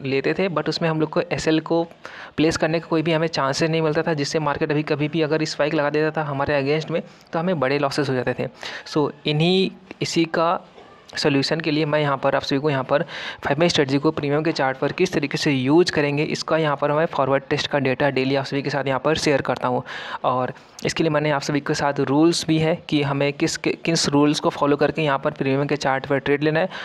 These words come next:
और वो rules मैंने आप सभी को ट्वेंटी वन days trading challenge शुरू होने के पहले ही मैंने वो rules आप सभी के साथ share कर दिया हुआ है। और इन, इसी rules को हम फॉलो करके यहाँ पर आज ट्वेल्व दिन हो गए,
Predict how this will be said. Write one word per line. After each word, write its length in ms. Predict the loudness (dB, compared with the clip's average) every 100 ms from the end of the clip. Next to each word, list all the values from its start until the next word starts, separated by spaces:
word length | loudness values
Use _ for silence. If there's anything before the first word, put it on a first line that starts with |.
| -6 -2
और 180 | -2
वो 220 | 2 2 4
rules 320 | 4 2 0
मैंने 160 | 0
आप 120 | 0 2
सभी 160 | 2
को 100 | 2
ट्वेंटी 260 | 0 -2 0
वन 200 | 0 2
days 220 | 2 2
trading 280 | 0 0 0
challenge 360 | 0 0 0 -4 -10 -10 0
शुरू 200 | 4 4
होने 220 | 4 0
के 100 | 0
पहले 260 | 0 2
ही 60 | 2
मैंने 240 | 0 0
वो 160 | 2 2
rules 260 | 4 2 0
आप 60 |
सभी 220 | 0 0
के 80 | 0
साथ 140 | 0 0
share 260 | 2 0
कर 180 | 2 2
दिया 160 | 4 4
हुआ 100 | 2
है। 80 | 0 -8 -2
और 180 | -2 0
इन, 160 | -2 -2 -2
इसी 260 | 0 2
rules 340 | 4 4 4 2
को 120 | 0
हम 240 | 0 -2
फॉलो 320 | -2 2 2
करके 320 | 4 0 0 -2
यहाँ 200 | 0 0
पर 160 | 0
आज 160 | 0 -2
ट्वेल्व 420 | 0 2 4 2 -4 -14 -6
दिन 140 | -2 0
हो 100 | 2
गए, 160 | 0